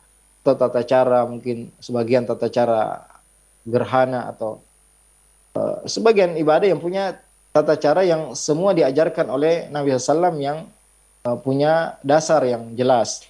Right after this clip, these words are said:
Ya, adapun yang tidak ada dasarnya yang jelas, tidak ada sunnahnya, baik itu bacaan atau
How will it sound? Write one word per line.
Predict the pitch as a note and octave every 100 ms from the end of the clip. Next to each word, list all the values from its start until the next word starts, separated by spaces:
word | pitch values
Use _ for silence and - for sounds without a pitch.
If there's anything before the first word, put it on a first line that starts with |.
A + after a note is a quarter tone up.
| -
Ya, | A#2+ E3
adapun | D4 A#3+ A#3 G3 -
yang | F3 E3+
tidak | D#3+ D3
ada | C3+
dasarnya | A#2+ - C#3 C#3 B2
yang |
jelas, | B2 B2 B2
tidak | A#2+ A#2+
ada |
sunnahnya, | - B2 B2+ C3 B2+ B2 A2+ - _ _ _ _ _ B2+
baik | B2+ B2
itu | A#2+
bacaan | A2 G#2+ D3 - C3 B2+
atau | - A#2+ A2+ A2+